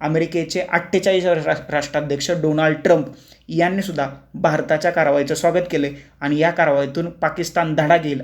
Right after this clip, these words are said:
अशी आशा सुद्धा त्यांनी व्यक्त केली आहे. जगातल्या वेगवेगळ्या राष्ट्राध्यक्षांकडून, राष्ट्रप्रमुखांकडून भारताच्या या कारवाईचं स्वागत होते. त्याचं कारण एकच आहे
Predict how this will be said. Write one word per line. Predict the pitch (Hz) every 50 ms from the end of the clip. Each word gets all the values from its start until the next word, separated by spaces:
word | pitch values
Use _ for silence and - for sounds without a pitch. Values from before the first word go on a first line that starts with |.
| - -
अशी | 147 139 - - 170 - - -
आशा | 160 - 185
सुद्धा | 175 - 165 160
त्यांनी | 156 165 156 151 147
व्यक्त | 143 147 147 - 156 147
केली | 160 147 160 180
आहे. | 208 208 - - - - - - - _ -
जगातल्या | 139 165 165 160 180 185 180 196 208 214 208
वेगवेगळ्या | 180 156 170 175 175 180 180 175 180 185 180
राष्ट्राध्यक्षांकडून, | 175 165 - - 160 156 151 156 151 - - 156 151 - 156 165 170 165
राष्ट्रप्रमुखांकडून | 156 151 - - 170 156 156 151 151 147 147 151 143 147 156 151 156 180 165 151
भारताच्या | 165 156 151 151 147 156 151 151 - 180
या | 175 175 165
कारवाईचं | 170 165 156 151 151 151 147 160
स्वागत | 156 - 175 170 165 180 180
होते. | 180 175 190 202
त्याचं | 196 170 156 - 165
कारण | - 160 151 151 151 151 -
एकच | 190 185 - 226 226 185
आहे | 160 143 143 175